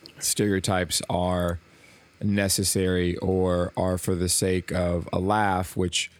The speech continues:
could very much so be justified. However, for me personally, because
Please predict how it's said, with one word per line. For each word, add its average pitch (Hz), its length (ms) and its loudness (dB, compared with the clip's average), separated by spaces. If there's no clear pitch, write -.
could 110 180 0
very 104 220 2
much 101 340 2
so 101 140 2
be 92 120 -2
justified. 92 680 -2
However, 90 680 0
for - 180 -2
me 101 220 2
personally, 95 640 0
because 92 640 -2